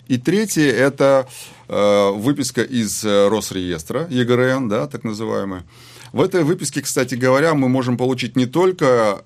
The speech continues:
имя и фамилию собственника, но и историю квартиры.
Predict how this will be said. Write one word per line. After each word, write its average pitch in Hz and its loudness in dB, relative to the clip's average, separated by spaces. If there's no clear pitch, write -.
имя 113 2
и 104 -2
фамилию 110 -2
собственника, 80 -6
но 120 0
и 117 2
историю 127 0
квартиры. 85 -8